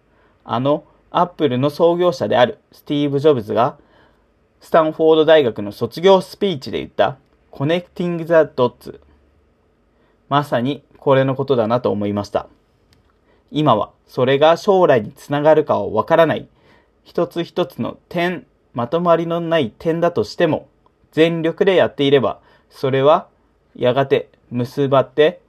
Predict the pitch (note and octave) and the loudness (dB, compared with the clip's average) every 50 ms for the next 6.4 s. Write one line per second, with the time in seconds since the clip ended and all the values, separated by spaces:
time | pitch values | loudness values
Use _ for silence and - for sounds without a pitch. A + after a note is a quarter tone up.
0 | _ _ _ _ _ _ _ - - F#3+ F3+ F3 E3+ D3 B2 A#2 A#2 A#2 - - | _ _ _ _ _ _ _ -2 0 0 2 2 0 -2 -2 0 0 -2 -2 -4
1 | - - _ - - - C3 - A#2 A2 - - A#2+ G#2+ G2+ - - - - B2 | -14 -14 _ -16 -16 -8 -2 0 0 0 -2 -2 -4 -4 -4 -6 -8 -8 -6 -2
2 | C3+ D#3 - - _ - F3 E3 E3 E3+ D#3+ C#3+ - - C#3+ C3 B2 B2+ D#3 E3+ | -2 -2 -2 -4 _ -6 -6 -4 0 0 0 0 -2 -4 -4 -2 -2 -2 -2 -2
3 | D3+ B2 A2 A2 G#2 G#2+ G#2+ G#2+ G2 G2 F#2+ - - - - _ _ _ _ _ | -2 -2 -2 -2 -2 -4 -4 -4 -4 -6 -8 -8 -12 -20 -20 _ _ _ _ _
4 | _ _ _ _ _ _ _ _ _ _ _ _ _ - - D#3 D3+ D3+ D3 E3 | _ _ _ _ _ _ _ _ _ _ _ _ _ -2 0 0 2 4 4 4
5 | F3 F3 F3 - D3+ C#3+ C#3+ C#3 C#3+ C#3 C#3 - C#3+ C#3+ - C3+ G#2+ - - E3 | 4 2 0 0 2 2 4 4 2 2 0 -2 -4 -4 -2 -4 -4 -2 -2 -2
6 | E3 D#3 C#3 - - - - | -2 -2 -2 -4 -8 -8 -10